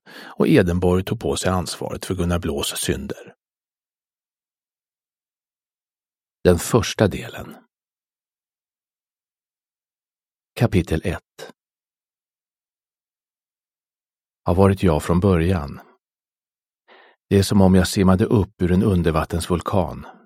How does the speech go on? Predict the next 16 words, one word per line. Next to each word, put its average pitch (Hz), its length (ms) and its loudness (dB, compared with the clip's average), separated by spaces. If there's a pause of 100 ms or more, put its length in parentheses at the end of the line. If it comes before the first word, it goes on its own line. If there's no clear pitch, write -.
(320)
halvt 87 380 2
utspydd, 82 720 -4 (180)
halvt 85 300 0
uppbränd, 76 800 -4 (200)
halvt 80 300 -2
drunknad, 85 920 -4 (200)
halvt 76 320 -2
kämpande. 73 760 -6 (1600)
Och 101 100 4
den 98 100 4
här 95 100 6
gudens 101 520 2
röst 98 460 0
bröt 90 240 0
igenom 80 340 0
bilderna 80 600 -4